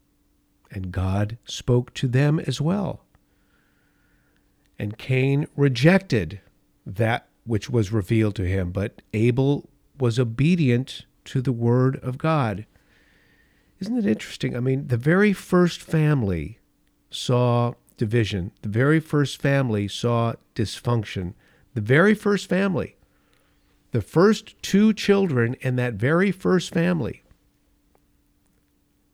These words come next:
one decides to walk with him, the other decides to go his own way. Isn't that amazing? The very first family. Abel's response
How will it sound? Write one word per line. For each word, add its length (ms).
one 400
decides 600
to 140
walk 360
with 140
him, 200
the 120
other 180
decides 480
to 80
go 240
his 120
own 200
way. 180
Isn't 280
that 120
amazing? 500
The 80
very 360
first 340
family. 480
Abel's 600
response 920